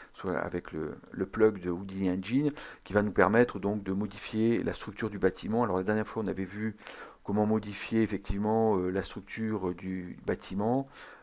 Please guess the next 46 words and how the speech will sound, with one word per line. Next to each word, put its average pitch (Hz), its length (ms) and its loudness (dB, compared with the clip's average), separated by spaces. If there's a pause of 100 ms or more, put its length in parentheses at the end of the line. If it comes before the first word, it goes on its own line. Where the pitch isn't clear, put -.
(140)
euh, 87 160 0
en 87 160 -2
venant 104 360 0
donc, 92 400 -6
euh, 87 160 0
éditer, 107 640 2
euh, 90 180 2
la 85 120 2
base 101 500 4 (400)
et 101 220 4
en 90 160 0
la 87 100 4
déplaçant 92 580 -6
comme 87 160 -10
je - 60 -12
suis - 140 -8
en 78 60 -2
train 87 160 -8
de 87 60 -6
le 85 60 -8
faire 82 240 -4
ici, 127 440 2 (520)
euh, 90 220 6
ce - 140 -4
qui - 40 -8
va 101 80 4
nous 98 140 0 (180)
donner 110 280 4
donc 98 240 0
une 98 80 -2
structure 101 400 -6
de 98 80 0
base 98 220 6
du 95 100 -6
bâtiment, 90 560 0
euh, 87 80 -2
différente. 95 640 -2 (560)
Euh, 87 140 4
ce - 100 -6
que 117 80 4
l'on 110 100 6
peut 117 120 0
voir, 110 760 4
euh, 87 380 -2
aujourd'hui, 98 560 -4
c'est, 104 420 0